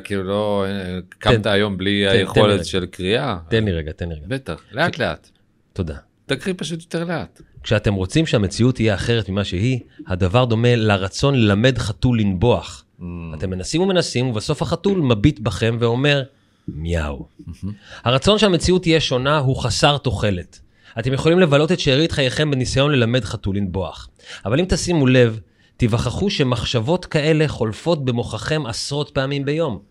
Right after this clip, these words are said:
Speaker 1: Mm.
Speaker 2: אנשים צריכים להיות נדיבים יותר, ילדים צריכים להתנהג יפה, השכן שלי צריך לדפ-, לטפל בדשא לא, השכן שלי צריך לטפל בדשא שלו טוב יותר, התור במכולת צריך להתקדם מהר יותר, בעלי או אשתי צריכים להסכים איתי,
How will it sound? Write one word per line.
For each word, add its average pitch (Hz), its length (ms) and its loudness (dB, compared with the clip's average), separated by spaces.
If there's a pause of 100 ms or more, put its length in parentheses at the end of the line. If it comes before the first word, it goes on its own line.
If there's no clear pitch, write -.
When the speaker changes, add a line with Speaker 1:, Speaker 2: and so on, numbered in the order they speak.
Speaker 1:
Mm. 90 40 -16 (240)
Speaker 2:
אנשים 101 400 2
צריכים 107 320 -4
להיות 107 200 -4
נדיבים 113 380 -2
יותר, 113 320 -6 (300)
ילדים 110 320 0
צריכים 113 320 -6
להתנהג 110 400 -4
יפה, 117 220 -6 (380)
השכן 147 380 0
שלי 175 180 0
צריך 143 200 -2
לדפ-, 135 120 2 (240)
לטפל 135 500 2
בדשא 156 460 2
לא, 143 180 -4 (600)
השכן 135 340 2
שלי 185 200 0
צריך 156 180 -2
לטפל 160 320 -2
בדשא 160 380 0
שלו 139 220 -2
טוב 180 240 0
יותר, 117 320 -2 (300)
התור 196 340 4
במכולת 170 680 4 (220)
צריך 147 200 2
להתקדם 160 440 4
מהר 151 240 6
יותר, 117 360 0 (260)
בעלי 143 340 8
או 185 120 10
אשתי 202 240 4
צריכים 165 400 2
להסכים 175 380 4
איתי, 104 240 0